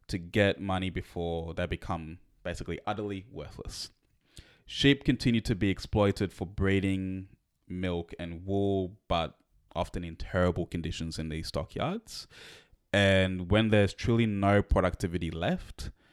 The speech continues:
sheep are sent off to slaughter for mutton, burgers and pet food. So not only is their, is their life cut in, in more than half, but, you know,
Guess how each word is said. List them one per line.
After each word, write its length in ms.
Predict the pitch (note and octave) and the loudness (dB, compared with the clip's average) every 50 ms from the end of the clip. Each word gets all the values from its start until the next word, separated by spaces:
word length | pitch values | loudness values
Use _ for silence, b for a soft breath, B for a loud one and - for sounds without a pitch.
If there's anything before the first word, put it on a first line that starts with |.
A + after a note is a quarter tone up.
| b b b b | b b b b
sheep 300 | - - - G#2 F#2 - | -8 0 2 2 4 4
are 60 | F#2 | 2
sent 240 | E2+ - F#2 F2 E2+ | 0 2 -2 -2 0
off 200 | E2+ E2+ - - | -2 -2 -4 -6
to 120 | - - - | -10 -8 -8
slaughter 540 | - - - E2 E2 D#2+ - - D#2 D2 - | -8 -6 -4 -4 -4 -4 -4 -4 -6 -6 -8
for 180 | - - D#2 | -6 -6 -6
mutton, 580 | E2 D#2+ D#2+ D#2+ D2 - - - E2 D#2 D#2+ E2 | -6 -4 -6 -6 -6 -6 -6 -8 -8 -6 -8 -6
burgers 640 | - D#2+ D#2 E2 D#2 D#2+ D#2+ D#2 D2+ D#2 D#2 - _ - | -4 -4 -2 -2 -2 -4 -4 -4 -4 -4 -6 -8 _ -6
and 260 | F#2+ G2+ A2+ A2+ G#2+ | -4 -2 -2 0 2
pet 160 | - D#3+ - | 2 2 2
food. 280 | - - - - - - - _ _ _ _ _ _ _ _ _ _ _ b b | 0 -4 -8 -8 -10 -18 -20 _ _ _ _ _ _ _ _ _ _ _ b b
So 240 | b - A#2+ A2 A2 A#2 | b 4 6 6 6 6
not 220 | A#2 A#2 A2+ A2 | 6 4 6 6
only 300 | A2 A2 G#2+ G#2 G#2 G2 | 6 2 2 0 0 0
is 80 | G2 F#2 | 0 -2
their, 160 | - G2+ - | -2 -4 -4
is 200 | - F#2+ F#2 - | -4 -6 -6 -4
their 140 | F#2 E2 E2+ | -4 -2 -2
life 340 | E2+ E2 E2+ E2 - - | 0 0 0 0 -2 -6
cut 280 | - - G#2 D#2+ C#2+ - - - - | -8 -4 -4 -4 -4 -6 -12 -16 -10
in, 420 | - E2+ E2 D#2+ D#2+ D#2+ F2 - - | -6 -6 -6 -6 -6 -8 -10 -10 -8
in 80 | F2 F2 | -6 -4
more 160 | E2+ D#2 D2+ | -2 -2 -4
than 140 | - - G2 | -4 -6 -10
half, 640 | - - - G#2+ F#2 E2+ E2+ E2 F2+ - - - _ | -8 2 6 6 6 6 4 0 -4 -6 -14 -18 _
but, 300 | - D#2 E2 D#2 D2 - - _ _ b b b b b b b b _ | -4 -2 -2 -2 -2 -6 -10 _ _ b b b b b b b b _
you 140 | - E2+ E2 | -10 -8 -6
know, 280 | E2 E2 D#2+ D#2 F#2 | -6 -6 -6 -8 -10